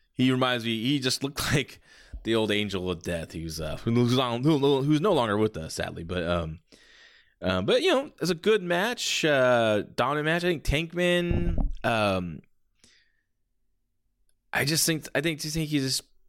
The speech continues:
probably not best for this promotion. Um, I, I, um, he's a, he's a gimmick and, and big guy, but I just, I don't know. I just doesn't,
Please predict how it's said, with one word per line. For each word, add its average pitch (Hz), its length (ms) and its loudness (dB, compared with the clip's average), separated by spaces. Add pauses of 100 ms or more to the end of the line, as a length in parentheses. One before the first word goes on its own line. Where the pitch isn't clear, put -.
probably 185 180 0
not 170 300 -2
best 131 260 0
for 117 180 -6
this 117 200 -4
promotion. 165 1000 0
Um, 107 480 0
I, - 180 -12 (120)
I, 107 180 0
um, 98 300 -4
he's 110 180 -8
a, 92 200 -4 (580)
he's 131 160 2
a 127 40 0
gimmick 160 520 0
and, 110 240 -2
and 107 480 -2 (560)
big 143 220 -2
guy, 185 580 0
but 117 220 0
I 117 100 -2
just, 139 340 -2
I - 120 -10
don't 127 100 -8
know. 151 160 2
I 104 140 -2
just 165 180 -4
doesn't, 170 360 -4